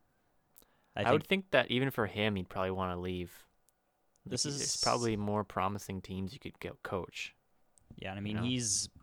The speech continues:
Speaker 1: we're, oddly enough, he's one of the best coaches in the league in the regular season.
Speaker 2: Yeah,
Speaker 1: Like,
Speaker 2: Caps,
Speaker 1: how many,
Speaker 2: Ducks.
Speaker 1: how many seasons has his team had over a hundred points?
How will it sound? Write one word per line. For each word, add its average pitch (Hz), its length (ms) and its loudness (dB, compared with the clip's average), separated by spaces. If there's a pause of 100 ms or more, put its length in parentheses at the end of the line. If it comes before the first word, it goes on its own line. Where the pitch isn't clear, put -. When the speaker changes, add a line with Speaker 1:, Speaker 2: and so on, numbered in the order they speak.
(2000)
Speaker 1:
we're, 117 240 -4
oddly 147 300 2
enough, 123 260 2
he's 107 160 -4 (360)
one 117 240 0
of 139 100 0
the 147 100 -2
best 107 320 0
coaches 101 360 -2
in 95 100 -2
the 92 80 -2
league 87 400 -8 (420)
in 104 140 -2
the 101 80 0
regular 95 380 0
season. 92 500 -6 (720)
Speaker 2:
Yeah, 107 360 0 (140)
Speaker 1:
Like, 113 160 4
Speaker 2:
Caps, 101 480 -4
Speaker 1:
how 127 160 -2
many, 143 320 6
Speaker 2:
Ducks. - 160 -4
Speaker 1:
how 131 80 0
many 151 220 0
seasons 117 680 0
has 95 560 -2
his 110 220 -2
team 107 380 -4
had 95 200 -2
over 92 220 -2
a 92 40 -4
hundred 92 240 -4
points? - 460 -4